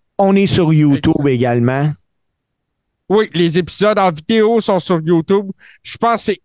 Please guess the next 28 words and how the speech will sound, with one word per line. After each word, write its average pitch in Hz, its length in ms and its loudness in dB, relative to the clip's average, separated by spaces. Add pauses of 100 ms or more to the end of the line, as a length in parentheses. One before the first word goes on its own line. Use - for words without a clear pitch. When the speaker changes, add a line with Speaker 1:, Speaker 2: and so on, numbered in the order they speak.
Speaker 2:
une 247 140 0
semaine 202 1120 -2 (140)
après, 160 640 -4 (960)
euh, 143 400 0
Speaker 1:
Oui. 139 80 -2
Speaker 2:
la 151 100 0
diffusion 151 540 -2
de 156 60 -2
l'original. 156 600 -2 (720)
Euh, 135 440 -2
et 139 120 0
puis, 175 300 -2
les 165 200 0
épisodes 226 360 -2
sortent 220 220 -4
le 196 60 0
samedi. 151 380 -4 (600)
Martin 160 380 -2
sort 156 240 0
les 135 180 -2
épisodes 123 260 -4
le 113 120 -4
samedi 131 640 -4
sur 143 240 -2
les, 131 240 0
euh, 123 380 0
les 127 120 -4
podcatchers. 135 600 -6